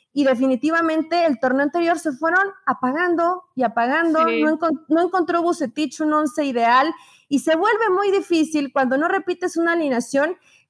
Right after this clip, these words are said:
Speaker 1: que el equipo se vaya viendo mejor. Entonces, no le quiero cargar absolutamente la responsabilidad al técnico, pero creo que con lo que hoy tiene Chivas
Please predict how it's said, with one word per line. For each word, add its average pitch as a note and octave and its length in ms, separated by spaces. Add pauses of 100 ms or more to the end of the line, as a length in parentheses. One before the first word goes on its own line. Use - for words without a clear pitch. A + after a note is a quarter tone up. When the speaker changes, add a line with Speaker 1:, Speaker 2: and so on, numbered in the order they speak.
Speaker 1:
que D4+ 80
el D4 100
equipo F4+ 460
se C4+ 160
vaya B3 240
viendo A3+ 300
mejor. G3 360
Entonces, D4 640 (240)
no D#4+ 140
le G4+ 140
quiero F#4 260
cargar C4+ 300
absolutamente C4 640
la B3 120
responsabilidad G#3+ 800
al B3+ 180
técnico, C#4 540
pero B3+ 320
creo D4+ 220
que F4+ 120
con C#4 260
lo C4 200
que C#4 100
hoy D4+ 320
tiene D#4+ 320
Chivas D4+ 680